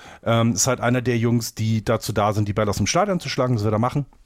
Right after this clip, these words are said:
Und, äh, ich finde es fantastisch, wie Bryce Harper sich entwickelt hat die letzten Jahre.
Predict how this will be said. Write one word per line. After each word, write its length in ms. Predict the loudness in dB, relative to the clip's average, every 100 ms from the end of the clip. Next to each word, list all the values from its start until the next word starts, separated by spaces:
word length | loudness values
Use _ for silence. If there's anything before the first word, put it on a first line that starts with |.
| _ _ _ _ _ -14 -4
Und, 480 | 2 4 2 0 -4
äh, 200 | -2 -2
ich 180 | -4
finde 260 | -2 -2 -2
es 240 | -4 -4 -8
fantastisch, 680 | -4 -2 0 -4 -2 -2
wie 80 | -2
Bryce 260 | 0 -2 0
Harper 240 | -2 -2
sich 140 | -4 -4
entwickelt 360 | -2 -2 -2
hat 140 | -4 -2
die 60 |
letzten 320 | -4 -4 -2
Jahre. 400 | 0 0 0 -2